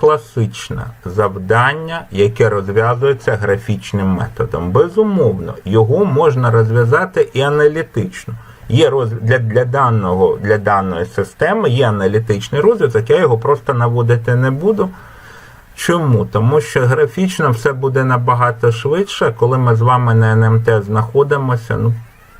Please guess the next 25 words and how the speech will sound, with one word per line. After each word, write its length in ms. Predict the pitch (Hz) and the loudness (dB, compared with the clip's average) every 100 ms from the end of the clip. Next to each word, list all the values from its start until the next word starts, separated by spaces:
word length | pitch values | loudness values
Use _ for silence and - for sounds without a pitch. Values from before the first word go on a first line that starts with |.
| - - - - - - - - - 101 - - | -20 -20 -20 -20 -20 -20 -20 -16 -6 -6 -6 -10
скажімо 520 | - 143 131 131 131 117 | -2 0 0 0 -2 0
так, 360 | 131 123 - - | 0 -2 -6 -10
це, 220 | - 139 123 | -2 -2 -2
це 120 | - 160 | -2 0
для 220 | 143 123 | 2 2
нас 260 | 120 113 | 2 0
важливо. 360 | 117 95 90 107 | -2 -2 0 2
Або, 200 | 175 269 | 2 0
може, 320 | 220 208 175 | 0 0 0
наведу 540 | 156 143 139 139 147 131 | 0 0 0 0 0 -2
штрихами, 640 | - 131 120 - - - - - | -2 -2 -2 -4 -6 -6 -8 -6
ска-, 100 | 117 | -6
ну, 80 | 180 | 0
давай-, 300 | 170 185 - 117 | 0 0 -2 -2
давайте 380 | 151 180 - | 0 0 -2
пр-, 260 | 127 120 120 | -4 -2 -2
працювати. 640 | 113 113 113 107 - - - - - - - - - | 0 -2 -2 -4 -4 -10 -16 -16 -16 -16 -16 -16 -14
Щоб, 300 | - - 165 - - - | -4 0 0 -2 -14 -2
е, 220 | 131 135 - - | 2 2 -2 -2
розв'язати 880 | 117 151 139 185 170 190 220 180 | 2 2 0 -2 2 2 2 0
його 300 | 160 151 156 | 2 2 4
графічно, 880 | 135 147 165 - 220 254 - 139 113 117 | 2 2 0 0 -6 -6 -6 -2 0 2
треба 420 | 156 214 196 185 | 2 2 2 0
розуміти, 920 | 170 139 131 143 135 110 - - 113 | 2 -2 -2 0 2 0 -2 -10 -10
що 500 | 113 - - 139 101 | -10 -12 -4 2 2